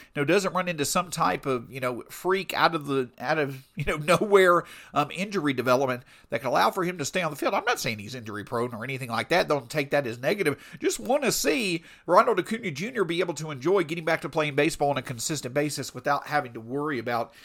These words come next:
injuries. Hopefully he'll get a stretch to do that, you know, for the remainder of the season. But it brings up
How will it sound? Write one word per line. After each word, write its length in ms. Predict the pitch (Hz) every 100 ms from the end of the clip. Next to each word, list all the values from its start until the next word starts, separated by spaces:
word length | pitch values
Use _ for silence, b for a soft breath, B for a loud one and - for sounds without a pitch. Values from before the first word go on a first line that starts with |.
| B B
injuries. 560 | 156 196 135 120 113 -
Hopefully 460 | 160 170 - 131
he'll 180 | 110 131
get 200 | 117 120
a 120 | 113
stretch 460 | - - 135 - -
to 100 | 117
do 180 | 131 131
that, 340 | 110 101 - b b b
you 60 | 117
know, 80 | 120
for 140 | 127
the 80 | 113
remainder 460 | 117 120 120 113
of 300 | 101 117 113
the 60 | 107
season. 460 | - 165 185 135 123
But 160 | 175
it 100 | 202
brings 320 | 175 440 480
up 260 | 254 285 -